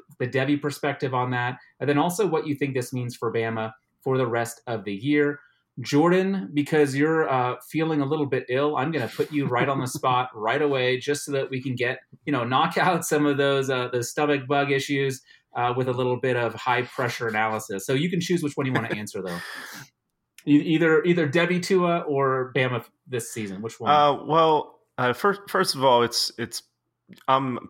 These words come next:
Speaker 2: personally pretty sad to see this happen because, um, Tua Tagovailoa has been one of my favorite,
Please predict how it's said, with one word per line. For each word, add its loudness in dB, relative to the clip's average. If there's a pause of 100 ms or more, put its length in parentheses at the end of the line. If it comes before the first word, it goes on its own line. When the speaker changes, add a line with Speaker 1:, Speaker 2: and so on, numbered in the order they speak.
Speaker 2:
personally 0
pretty -6
sad 0
to -10
see -10
this -8
happen 0
because, -4 (240)
um, -8 (160)
Tua -2
Tagovailoa 0
has -6
been -6
one -4
of -8
my -4 (500)
favorite, -2